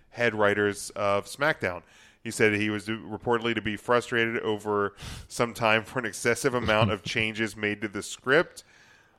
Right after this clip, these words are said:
Speaker 1: Um, the breaking point is said to have happened this past Tuesday night at SmackDown. He's been the co-lead writer of SmackDown since, uh, January twenty seventeen. Um,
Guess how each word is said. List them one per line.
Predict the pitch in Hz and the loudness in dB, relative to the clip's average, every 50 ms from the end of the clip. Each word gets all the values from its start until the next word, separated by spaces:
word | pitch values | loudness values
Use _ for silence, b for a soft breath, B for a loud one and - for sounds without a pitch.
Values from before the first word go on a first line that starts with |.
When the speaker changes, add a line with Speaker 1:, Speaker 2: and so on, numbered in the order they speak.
| b _ | b _
Speaker 1:
Um, | - 107 110 107 107 107 104 104 104 101 | 4 6 8 8 8 8 6 2 0 -6
the | 98 | -6
breaking | 98 95 117 113 113 113 120 110 | 0 2 4 4 2 0 -4 -8
point | - - 120 117 117 104 | -4 -2 -2 -2 -2 -4
is | 107 107 | -6 -4
said | - 120 110 107 | -2 -2 0 2
to | 113 | 2
have | 107 98 | 0 2
happened | 101 104 104 101 - 107 104 104 | 2 0 0 0 -2 -4 -6 -6
this | 98 - | -10 -10
past | - - 104 101 98 98 - - - - _ - | -6 -2 2 2 2 2 0 -6 -14 -20 _ -16
Tuesday | - - 117 110 101 110 107 101 | -10 -8 -8 -6 -4 -2 -2 -2
night | 98 101 98 98 98 71 | 0 -2 -2 -2 -2 -4
at | 95 - | -8 -10
SmackDown. | - - 104 98 98 92 - - 98 95 95 95 95 95 b b b b b b _ | -8 -4 -2 -2 -2 -2 -2 -2 0 0 0 -2 -4 -8 b b b b b b _
He's | - 107 - | -8 -4 0
been | - 113 110 107 | 2 2 2 2
the | 104 104 104 101 | 0 -4 -4 -4
co-lead | - - - 127 131 135 139 131 139 135 131 123 | -4 0 2 4 4 4 4 4 2 2 2 4
writer | 123 120 117 113 113 110 | 4 4 4 6 4 2
of | 104 - | 2 0
SmackDown | - 107 104 104 - 104 101 98 | -2 -6 -6 -4 -4 -6 -6 -6
since, | - 104 92 - - - - | -10 -14 -14 -16 -14 -10 -6
uh, | 95 95 95 92 92 | -4 -2 -2 -2 -2
January | 90 - 98 98 98 98 98 98 95 | -4 -6 -8 -8 -8 -8 -8 -8 -10
twenty | - - - 101 98 92 | -10 -12 -12 -12 -12 -12
seventeen. | - - 98 90 87 92 - - - - 135 127 107 98 90 92 _ _ _ _ b b b b b b b b b b b b b b b b - | -10 -8 -8 -8 -8 -10 -16 -16 -10 -8 -6 -6 -6 -8 -12 -16 _ _ _ _ b b b b b b b b b b b b b b b b -2
Um, | - 107 101 98 92 90 87 87 87 82 | 2 2 4 4 2 0 -2 -4 -10 -20